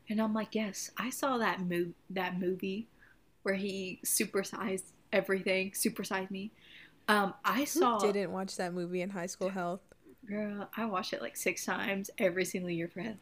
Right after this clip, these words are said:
Speaker 1: health class. I was done with it. Um, I watched documentaries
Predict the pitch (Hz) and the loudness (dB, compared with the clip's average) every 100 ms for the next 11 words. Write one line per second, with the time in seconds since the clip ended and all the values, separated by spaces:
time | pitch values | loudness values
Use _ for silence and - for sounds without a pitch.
0 | - 170 175 - - - - 220 214 240 | -8 -4 -4 -6 -8 -8 -4 -2 0 -2
1 | - - 180 170 - - - - - - | -4 -4 -2 -4 -8 -12 -12 -14 -14 -12
2 | - - - 214 202 185 - - 240 285 | -12 -16 0 4 4 2 -2 0 2 4
3 | 226 247 - - - - 196 175 175 185 | 2 0 0 2 2 2 -2 -2 -2 -2
4 | 185 | -2